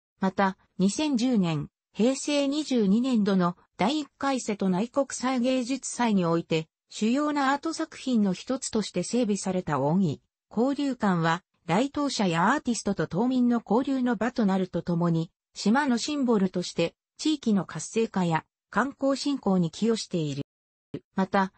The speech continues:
二千十六年、平成二十八年二月十四日には移住者の一人である、ウェブデザイナーの福井純子らによって、施設図書館である男木島図書館が開設された。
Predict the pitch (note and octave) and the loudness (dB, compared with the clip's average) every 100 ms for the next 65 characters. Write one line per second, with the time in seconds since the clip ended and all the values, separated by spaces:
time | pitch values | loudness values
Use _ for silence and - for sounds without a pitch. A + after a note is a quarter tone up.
0 | _ - E3+ C#4 D4 G3 F#3+ C#4 C4+ - | _ -2 -2 0 0 2 2 2 0 0
1 | A3+ F#3+ D#3 C3+ - _ - A#3 C4+ - | 0 2 0 -4 -14 _ 0 0 0 -2
2 | D4+ C#4+ D4 C#4 C4 G3 F3+ E3+ B3+ B3+ | -2 0 -4 -2 0 0 -2 -6 -4 0
3 | G3 D#3+ G#3 B3+ A#3+ G3 B3 A#3+ F3 - | 2 4 2 0 -2 -2 0 2 0 0
4 | G#3+ F#3+ E3 D3+ D3+ C4 B3+ G3+ E3+ F3 | 0 2 2 0 0 0 0 0 2 0
5 | - _ - - C#4 D#4 A3 F#3+ D#3+ D3 | -4 _ -20 -4 -2 0 0 2 0 -2
6 | A#2+ _ _ F#3+ G3 C4+ D4 C#4+ D4 C#4 | -8 _ _ -2 0 0 -2 -2 0 2
7 | A3+ G3+ F3 - - C4 B3+ C4+ D4 - | 2 4 2 -2 -4 -2 -2 -2 -2 -2
8 | G#3+ G#3 F3+ E3 - - D#3+ - _ - | 0 2 2 0 -2 -2 -2 -4 _ -12
9 | - C4+ - - C4 D4+ - C4+ G#3 F#3+ | -2 -2 -2 -6 -2 -2 0 2 2 2
10 | G#3 F3+ - F#3+ F#3 - E3+ A3+ C4 B3 | 2 0 -2 -2 -4 -4 -2 0 0 -2
11 | C#4+ - A#3+ G3+ F3 D#3 C#3+ E3 F#3+ - | -4 -2 -2 0 0 0 -2 0 -2 0
12 | A3 - - F3 E3 D3+ D3 | -4 -4 -2 -2 0 -2 -4